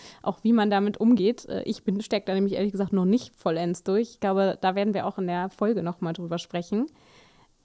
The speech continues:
Für heute, äh, würde ich sagen, haben wir euch mal so ein bisschen Einblick gegeben, wo wir so herkommen. Sicherlich werden wir noch mal öfter über, äh, auch die, den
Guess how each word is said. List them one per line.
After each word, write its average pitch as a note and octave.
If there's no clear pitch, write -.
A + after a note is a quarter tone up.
Für G#3+
heute, B3+
äh, G#3
würde A3
ich A#3
sagen, G#3
haben A#3
wir B3+
euch G#3+
mal G3
so G3+
ein G3
bisschen A3
Einblick G#3+
gegeben, F#3+
wo G3+
wir G3
so G3
herkommen. A#3+
Sicherlich G#3
werden G3
wir G3
noch F#3+
mal F#3
öfter -
über, F#3+
äh, F#3
auch G3
die, F#3
den F#3